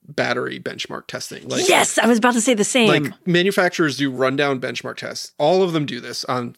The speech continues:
Speaker 1: laptops, mobile devices, whatever, whether they're Apple, H P, Dell, whoever. And they will come out saying twenty-two hours of video playback time, which means nothing when my laptop dies in five hours of me using it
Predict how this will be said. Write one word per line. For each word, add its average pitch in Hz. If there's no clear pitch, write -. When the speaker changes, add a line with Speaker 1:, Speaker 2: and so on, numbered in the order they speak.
Speaker 1:
laptops, 139
mobile 123
devices, 123
whatever, 127
whether 127
they're 135
Apple, 147
H 135
P, 131
Dell, 120
whoever. 123
And 139
they 135
will 135
come 175
out 160
saying 131
twenty-two 180
hours 135
of 120
video 143
playback 123
time, 127
which 143
means 180
nothing 151
when 131
my 131
laptop 135
dies 123
in 127
five 120
hours 120
of 127
me 135
using 143
it 139